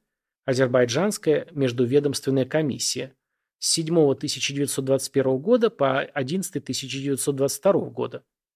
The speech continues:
Затем в комиссии В С, Высшего экономического совета, и в комиссии по обследованию Ревтрибунала.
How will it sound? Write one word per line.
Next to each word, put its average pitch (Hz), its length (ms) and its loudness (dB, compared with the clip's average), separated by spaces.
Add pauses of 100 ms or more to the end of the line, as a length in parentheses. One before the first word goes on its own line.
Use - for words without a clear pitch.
(520)
Затем 220 480 2
в - 80 -16
комиссии 214 520 2
В 151 120 -2
С, - 360 -4 (140)
Высшего 131 380 0
экономического 135 540 -2
совета, 131 480 -2
и 131 60 -4
в - 80 -8
комиссии 202 480 2
по 139 180 0
обследованию 170 600 0
Ревтрибунала. 131 800 -2